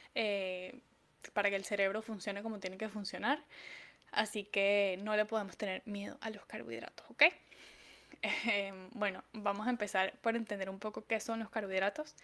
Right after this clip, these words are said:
Y los carbohidratos es uno de los tres macronutrientes que necesita el organismo para sobrevivir. Tenemos carbohidratos, grasas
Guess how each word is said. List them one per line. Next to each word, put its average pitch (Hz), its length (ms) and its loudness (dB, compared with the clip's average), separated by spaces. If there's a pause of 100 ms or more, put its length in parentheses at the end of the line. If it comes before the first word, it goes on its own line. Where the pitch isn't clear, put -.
(440)
Y 214 260 4
los 202 140 -2
carbohidratos 202 420 4
es 208 60 -2
uno 233 220 2
de 240 40 2
los 226 160 -2
tres 196 180 -4
macronutrientes 214 680 -4
que 240 80 -2
necesita 208 440 -6
el 208 80 0
organismo 202 420 -4
para 202 320 0
sobrevivir. 202 680 -2 (260)
Tenemos 196 280 0
carbohidratos, 214 720 0 (540)
grasas 214 500 4